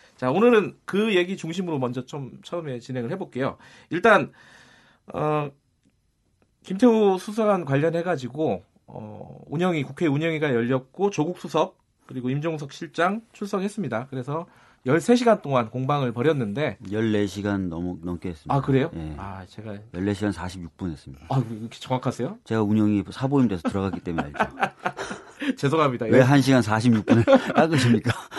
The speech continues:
Speaker 1: 열네 시간 사십육 분 동안 공방을 벌이셔가지고. 근데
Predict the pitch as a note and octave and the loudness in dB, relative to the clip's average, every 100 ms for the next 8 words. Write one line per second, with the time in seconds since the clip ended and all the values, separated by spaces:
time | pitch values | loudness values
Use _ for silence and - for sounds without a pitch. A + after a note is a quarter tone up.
0 | - - C#3 B2 C#3 D#3+ B2+ F3 G#3+ B3 | -6 -4 -6 2 4 6 8 6 6 8
1 | G3 C3+ A2 - G#3 A3+ G#3+ E3 - G3 | 8 8 0 4 6 6 4 2 2 0
2 | E3+ D3 B2+ F3+ C#3+ C#3 C#3+ B2 B2+ B2 | 4 4 4 2 0 2 4 4 2 2
3 | A2 G2+ G2+ F3+ C#3 - _ - - - | -2 -4 -8 -12 -14 -16 _ -20 -20 -20
4 | - - - - G#3 | -20 -20 -18 -4 -4